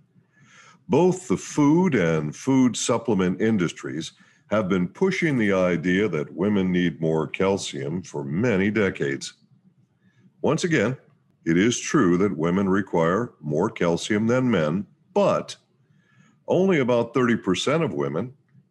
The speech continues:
have a need for calcium supplementation. Hmm. Too much calcium presents potential health problems.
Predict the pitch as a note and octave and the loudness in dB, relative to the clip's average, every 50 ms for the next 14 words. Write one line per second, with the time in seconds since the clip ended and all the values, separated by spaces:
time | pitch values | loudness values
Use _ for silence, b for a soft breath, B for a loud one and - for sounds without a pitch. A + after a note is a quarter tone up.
0 | - D#2+ E2 F2+ A#2+ A#2 F#2+ E2 E2 E2 - - B2+ A2+ - - D#2 D2+ D2 - | -4 -2 -2 0 0 0 2 2 0 0 -2 -2 -6 -4 -2 -2 -2 -2 -2 -4
1 | - F#2 F2+ F#2 - - D#2+ D2+ - - D#2 D#2 F2+ F#2+ - C#3 C#3+ D3+ C#3+ - | -4 -4 -4 -2 -2 -4 -4 -4 -4 -4 -4 -2 -2 -2 -2 -2 -2 -4 -4 -8
2 | - - _ _ _ _ _ _ _ _ _ _ _ _ _ _ _ _ _ _ | -12 -14 _ _ _ _ _ _ _ _ _ _ _ _ _ _ _ _ _ _
3 | _ _ _ _ _ _ _ _ _ _ _ _ _ _ _ - - B2+ B2 G2 | _ _ _ _ _ _ _ _ _ _ _ _ _ _ _ -8 -6 -4 -2 -2
4 | D#2 - - _ _ _ - - _ _ _ _ - - _ _ _ _ - B | -4 -6 -10 _ _ _ -20 -20 _ _ _ _ -20 -20 _ _ _ _ -20 B
5 | B B B B B B B - - D#3 E3+ E3+ D#3 D3+ D#3 - - - - D#3 | B B B B B B B -2 0 2 2 4 2 2 0 -2 -4 -2 0 0
6 | E3 E3+ - - - E2 E2+ F2+ F2+ - G#2 F#2+ G2 A#2 A#2+ A#2+ A#2+ - - b | 2 0 0 0 0 0 0 0 0 0 0 2 2 2 2 0 -2 -4 -8 b
7 | b b b b b b - - A2 F#2+ - - - A#2 A2 G#2+ G#2 - C#3 C3 | b b b b b b -6 -4 -2 -2 -2 -4 -4 -2 -2 -2 0 0 0 0
8 | A#2 F#2 F2 E2 F2 E2+ - - - - E3 E3+ C#3 F#2+ D2+ C2+ B1 - - | 0 2 0 0 0 -2 -4 -6 -4 -2 0 0 0 -2 -2 -4 -6 -10 -14